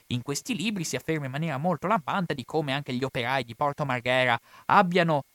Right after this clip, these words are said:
eh, esercitato il loro diritto di sciopero in maniera molto vigorosa e molto organizzata. E, mm, queste affermazioni vengono poi riprese da Paolo Spriano, vengono riprese da altri autori. Fatto sta che, alla luce degli eventi,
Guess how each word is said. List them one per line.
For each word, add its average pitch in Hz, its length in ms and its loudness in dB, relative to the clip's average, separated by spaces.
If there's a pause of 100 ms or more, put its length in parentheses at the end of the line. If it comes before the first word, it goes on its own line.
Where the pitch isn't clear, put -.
(140)
eh, 120 180 -2
esercitato 170 640 2
il 135 60 0
loro 151 200 2
diritto 160 300 -6
di 151 80 -6
sciopero 143 460 -2
in 131 80 -2
maniera 131 360 -2
molto 147 340 -2
vigorosa 127 540 0
e 120 40 0
molto 120 300 -4
organizzata. 107 760 -6 (360)
E, 117 200 -4 (100)
mm, 113 300 -8
queste 147 320 0
affermazioni 123 680 2
vengono 107 280 -4
poi 120 140 0
riprese 123 520 -2
da 101 260 -6 (140)
Paolo 104 260 -6
Spriano, 233 540 0
vengono 110 300 -4
riprese 175 420 -2
da 156 140 -2
altri 220 180 -6
autori. 104 480 -6 (360)
Fatto - 280 0
sta 180 300 2
che, 151 240 0 (180)
alla 185 240 2
luce 196 420 -2
degli 214 200 -6
eventi, 110 540 -4